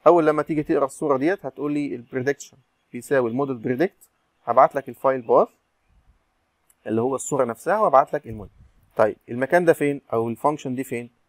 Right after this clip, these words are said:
الفانكشن دي فوق اسمها موديل predict. موديل predict بتاخد الايمج باث، تاخد الصوره او، او الباث بتاع الصوره، بتاخد الموديل، بعد كده بتعمل لود للصوره دي، بنستخدم بقى الايمج وبنعمل لود للصوره وبنحولها الى ميتين أربعة وعشرين في ميتين أربعة وعشرين.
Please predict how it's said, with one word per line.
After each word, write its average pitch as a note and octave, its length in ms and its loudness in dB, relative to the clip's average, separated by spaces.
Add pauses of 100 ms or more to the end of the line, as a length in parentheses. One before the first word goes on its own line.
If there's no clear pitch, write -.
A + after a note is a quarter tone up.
(120)
الفانكشن C3+ 420 -6
دي D#3+ 80 0
فوق F3 280 2 (140)
اسمها A2 180 -14
موديل B2 200 -8
predict. D3 300 -2 (720)
موديل F#3 220 2
predict E3 360 2
بتاخد E3 340 0
الايمج D3+ 380 -4
باث، C3+ 240 4 (100)
تاخد C#3+ 200 -6
الصوره E3 420 -4 (280)
او، G#2+ 220 -4
او A2 240 -6
الباث C3+ 240 0
بتاع B2 200 0
الصوره، F#3+ 300 -4
بتاخد C#3+ 300 -4
الموديل، D3+ 360 -2 (640)
بعد D#3+ 140 8
كده E3+ 180 4
بتعمل D#3+ 340 2
لود C#3+ 300 0
للصوره C3+ 640 -2
دي، D#3 120 -2
بنستخدم C3+ 460 -8
بقى B2+ 120 6
الايمج D3 440 -4 (160)
وبنعمل B2+ 380 -4
لود B2 260 0
للصوره C#3+ 580 -2
وبنحولها C3 500 -4
الى B2+ 180 0
ميتين A#2+ 220 -8
أربعة B2 200 -2
وعشرين B2 260 -4
في - 60 -20
ميتين B2+ 160 -16
أربعة A#2+ 180 -2
وعشرين. D3+ 320 -2